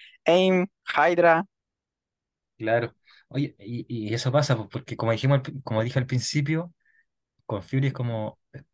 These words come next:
Speaker 2: tu aliado puede pasar a ser tu enemigo en cosas de segundo. De hecho, lo vemos en la serie con,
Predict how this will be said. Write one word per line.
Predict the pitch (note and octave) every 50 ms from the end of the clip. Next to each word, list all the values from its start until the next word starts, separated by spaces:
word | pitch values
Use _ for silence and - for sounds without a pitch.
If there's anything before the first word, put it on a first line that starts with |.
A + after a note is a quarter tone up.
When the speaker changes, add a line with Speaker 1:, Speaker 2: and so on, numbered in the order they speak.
| _ - B2+ - _ _ -
Speaker 2:
tu | - G#2
aliado | G2+ G#2 A#2+ C3 C3+
puede | C3 C3
pasar | B2 A#2 - B2 A#2+
a | A#2
ser | - - C3+ C3
tu | - -
enemigo | A#2+ A2+ G#2+ A2+ B2 C3 C3+
en | B2+
cosas | B2 - B2 - A#2+ A2+
de | A#2 -
segundo. | - G#2+ G#2+ C3 D#3 D#3 B2+ A2 - _ _ _ _ _ -
De | - G#2 A2+
hecho, | - - B2 A#2+ - - - - - - _ _ _
lo | - F#2+
vemos | F#2+ G#2+ A#2+ B2+ C3
en | C3 B2
la | B2 A2+
serie | - - C#3+ D3 C#3+ C#3+ D3 D#3+ D#3+ _ _ _ _ _ _ _ _ -
con, | - G2+ G2+ G2+ G2 F#2+ F#2 F#2+ F#2 F2+ F2+ -